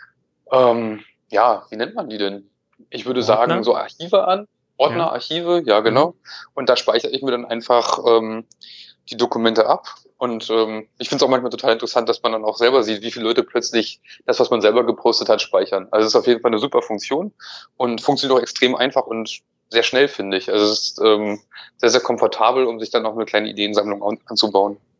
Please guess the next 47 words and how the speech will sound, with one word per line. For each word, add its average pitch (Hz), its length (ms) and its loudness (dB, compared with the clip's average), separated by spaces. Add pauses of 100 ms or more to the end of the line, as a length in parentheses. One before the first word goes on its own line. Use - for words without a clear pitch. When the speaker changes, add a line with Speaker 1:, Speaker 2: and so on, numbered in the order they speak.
(640)
Speaker 2:
Ja, 123 180 -6 (180)
wobei 123 260 0
dieses 143 480 0 (120)
Sehen, 135 720 0
dass - 160 -4
die - 160 2
anderen 147 260 0
das 123 160 0
gespeichert - 640 -2
haben, 135 200 0
wie 123 80 -2
gesagt, 113 340 0
das 113 100 -2
ist 117 160 -2
diesen 117 260 0 (320)
Business-Profilen 131 800 2
vorbehalten, 127 720 2
weil 110 120 2
die 113 220 -2
eben 120 140 0
die 113 80 0
Statistiken 123 680 0
haben. 120 280 0 (380)
Ähm, 107 460 0 (100)
das - 160 -4
heißt, 101 300 -2
wenn 107 120 0
man 104 240 -2 (380)
sich - 180 -4
dafür - 260 0
interessiert, 107 560 0
wenn 107 80 -2
man 107 160 -2
sehen 113 240 0
möchte, 110 320 -2
wie 110 60 -4
viele - 180 0
Leute 110 220 2
das - 180 -2
geliked 110 420 -2
haben, 110 220 -4
wie 107 60 -8
viele 107 180 -2
Leute 107 160 0
man 110 160 -4
erreicht 104 400 -2
hat, 110 200 0